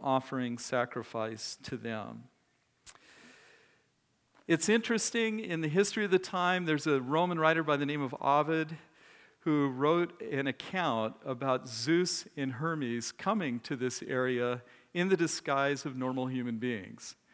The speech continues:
And they wandered all around, wandered all around, and no one recognized who they are, and no one exercised hospitality. And, uh, there was a couple by the name of Phil-, Philemon and Baucis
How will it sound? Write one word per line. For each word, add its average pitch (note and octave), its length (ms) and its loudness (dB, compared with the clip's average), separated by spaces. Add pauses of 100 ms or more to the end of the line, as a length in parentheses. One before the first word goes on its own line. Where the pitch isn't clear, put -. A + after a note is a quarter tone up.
(280)
And C#3 180 0
they D3+ 100 4
wandered D3 400 0
all C#3 180 2
around, C3+ 500 -2
wandered C3+ 320 -6
all C3+ 180 2
around, B2 480 -2
and C3 160 -2
no C3+ 120 -2
one D3+ 220 -2
recognized B2 680 -2
who D3 100 -6
they B2 160 -2
are, B2 240 2
and C3+ 380 -4
no E3 180 -2
one B2 540 -6
exercised B2 720 -4
hospitality. A2 1080 -6 (920)
And, C3 560 0 (1120)
uh, - 80 -4 (640)
there D3+ 240 4
was D3 180 2
a C#3+ 60 0
couple C3 680 0 (140)
by C3+ 140 4
the C3 120 -2
name C#3+ 220 -2
of B2+ 80 -2
Phil-, C3 440 0
Philemon D#3 580 -2
and C3 200 -6
Baucis B2+ 760 -4